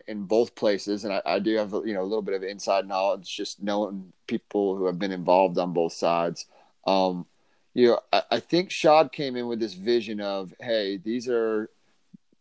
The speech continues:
good properties that I'm inheriting," you know, right? So assets that are not that I'm inheriting,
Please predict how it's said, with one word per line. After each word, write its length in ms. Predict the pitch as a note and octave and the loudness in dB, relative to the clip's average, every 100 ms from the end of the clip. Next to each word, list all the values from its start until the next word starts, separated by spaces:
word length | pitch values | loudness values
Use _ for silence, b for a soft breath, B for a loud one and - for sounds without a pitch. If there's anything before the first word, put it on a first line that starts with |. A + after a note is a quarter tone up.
| - | -2
good 220 | D#3 C3 | 0 0
properties 640 | - A#2+ B2+ B2 A2 G#2 | 0 2 2 0 -2 -2
that 160 | A2 G2+ | -2 -2
I'm 120 | F#2+ | -4
inheriting," 640 | F#2+ G#2+ G2 F2+ F2+ F2+ | -6 -4 -2 -2 -4 -6
you 80 | F#2+ | -6
know, 140 | F#2+ F#2 | -2 0
right? 240 | G2+ F#2 | 0 0
So 180 | - G2 | -2 2
assets 540 | G#2 A2 - G#2+ - - | 4 4 2 -4 -4 -4
that 260 | G2 F#2+ | -4 -4
are 180 | G2 F#2+ | -4 -4
not 280 | F2+ F#2 - | -4 -6 -6
that 100 | F2+ | -12
I'm 80 | E2+ | -14
inheriting, 480 | E2+ G2+ F#2 E2+ | -16 -12 -10 -10